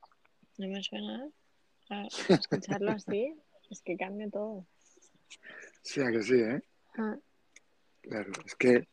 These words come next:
Speaker 2: en realidad el próximo libro, libro que hagamos de poesía, Adi,
Speaker 1: Mm.
Speaker 2: tiene que ser con algún tipo de conexión para que estén leídos los poemas.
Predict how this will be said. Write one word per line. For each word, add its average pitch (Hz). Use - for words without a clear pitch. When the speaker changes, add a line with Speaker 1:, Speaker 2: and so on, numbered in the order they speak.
Speaker 2:
en 110
realidad 120
el 110
próximo 139
libro, 127
libro 131
que -
hagamos 120
de 117
poesía, 117
Adi, 120
Speaker 1:
Mm. 196
Speaker 2:
tiene 135
que 131
ser 131
con 113
algún 131
tipo 147
de 127
conexión 127
para 123
que 117
estén 123
leídos 117
los 101
poemas. -